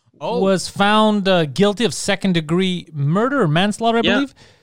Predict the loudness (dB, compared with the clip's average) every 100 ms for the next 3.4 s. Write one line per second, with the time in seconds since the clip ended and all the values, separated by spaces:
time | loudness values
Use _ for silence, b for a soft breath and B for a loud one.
0 | b -4 0 0 0 0 0 2 4 4
1 | 2 0 -2 -2 -2 0 0 0 0 0
2 | 0 -2 0 0 2 2 -2 -2 -2 0
3 | 0 -2 -2 -4